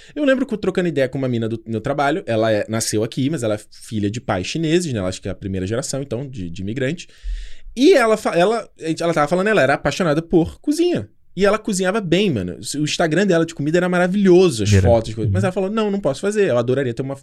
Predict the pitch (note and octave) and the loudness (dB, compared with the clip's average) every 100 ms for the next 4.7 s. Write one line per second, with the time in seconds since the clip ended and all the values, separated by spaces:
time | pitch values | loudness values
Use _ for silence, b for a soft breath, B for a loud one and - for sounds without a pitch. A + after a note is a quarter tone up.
0 | _ - C#3+ E3+ F3+ A3+ A#3+ F3+ G3+ G#3 | _ -8 -2 2 2 2 0 -2 -4 -4
1 | F#3+ F#3 F3+ F3+ G3+ F#3+ F3+ G3 A3 G#3+ | -4 -2 0 0 0 0 -2 -6 -8 -4
2 | G#3 G3+ A3 A3+ A3+ G#3+ C4+ G#3+ E3 _ | -4 -4 -8 -6 -8 -8 -6 -6 -8 _
3 | b b b b b b - E3 D3+ C#3+ | b b b b b b 2 4 4 0
4 | C#3 C#3 B2+ B2 - G#2+ | 0 0 0 0 0 -4